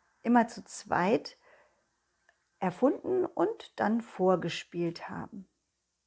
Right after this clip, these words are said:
Genau. Und, ähm,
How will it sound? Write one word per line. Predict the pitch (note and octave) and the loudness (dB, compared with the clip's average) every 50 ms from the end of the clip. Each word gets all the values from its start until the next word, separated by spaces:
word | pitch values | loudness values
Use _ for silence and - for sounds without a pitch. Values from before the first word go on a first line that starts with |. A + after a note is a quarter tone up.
| _ _ _ _ _ _ _ _ _ _ _ _ _ _ _ _ _ _ _ _ _ _ _ - | _ _ _ _ _ _ _ _ _ _ _ _ _ _ _ _ _ _ _ _ _ _ _ -4
Genau. | A3 A3 G3 E3 C#3 D#3 F#3 A#3 - _ _ _ _ _ _ _ _ _ _ _ _ _ _ _ _ _ _ _ _ _ _ _ _ - - _ _ _ _ _ _ _ _ _ _ | -2 0 0 0 0 -2 -6 -10 -18 _ _ _ _ _ _ _ _ _ _ _ _ _ _ _ _ _ _ _ _ _ _ _ _ -20 -20 _ _ _ _ _ _ _ _ _ _
Und, | - F3+ F3+ F3+ F3+ F3 F3 F3 E3+ - | 2 4 4 4 4 4 2 0 -2 0
ähm, | F3+ E3+ E3 F3 - F#3+ F3+ - F3 G3 G3+ G#3 G#3 G#3 A3+ C4+ | 0 2 2 2 0 0 0 -2 -2 -4 -6 -8 -12 -14 -16 -20